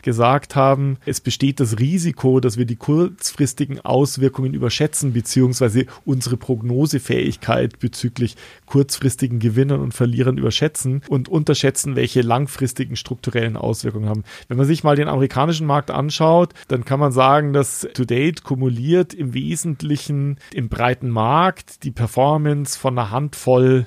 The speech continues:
vielleicht ein gutes Dutzend amerikanischer Unternehmen gekommen ist und alle anderen, also wenn man jetzt den S and P five hundred nimmt und da sozusagen die sieben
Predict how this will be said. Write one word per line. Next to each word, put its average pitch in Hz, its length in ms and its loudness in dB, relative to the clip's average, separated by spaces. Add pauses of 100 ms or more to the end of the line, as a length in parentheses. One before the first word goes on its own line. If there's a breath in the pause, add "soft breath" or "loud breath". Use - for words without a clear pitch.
(120)
vielleicht 131 480 -2
ein 120 160 -4
gutes 151 480 -2
Dutzend 135 560 -2
amerikanischer 127 640 0
Unternehmen 131 500 0
gekommen 120 440 -2
ist - 200 -2
und - 160 -8
alle 123 220 0
anderen, 127 480 2
also 110 240 -2
wenn 120 100 -2
man 117 140 0
jetzt - 220 -6
den 117 100 -2 (320 loud breath)
S 127 200 -2
and 123 120 -4
P 131 120 0
five 117 220 0
hundred 127 300 2
nimmt 127 240 0
und 120 100 0
da 117 160 4 (320 loud breath)
sozusagen 117 460 0
die 117 100 0
sieben 131 460 -2